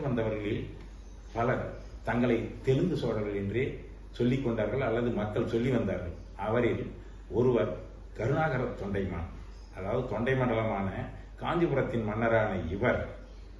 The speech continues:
கட்டியதுதான் நாம் இப்பொழுது எப்பொழுதும் போய் கும்பிடு போட்டு வருகிறோம் அல்லவா, அந்த திருப்பதி. அந்த திருப்பதிக்கு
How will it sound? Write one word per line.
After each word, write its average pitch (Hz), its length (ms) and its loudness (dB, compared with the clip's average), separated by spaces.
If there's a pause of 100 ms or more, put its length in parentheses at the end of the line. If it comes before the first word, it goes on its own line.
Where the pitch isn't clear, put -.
கட்டியதுதான் 104 800 0 (800)
நாம் 120 280 2
இப்பொழுது 120 380 4 (140)
எப்பொழுதும் 123 480 4
போய் 127 180 6 (800)
கும்பிடு 147 320 4
போட்டு 127 260 4 (120)
வருகிறோம் 123 480 6
அல்லவா, 120 300 0 (300)
அந்த 113 240 4
திருப்பதி. 123 460 2 (380)
அந்த 107 240 0
திருப்பதிக்கு 123 640 2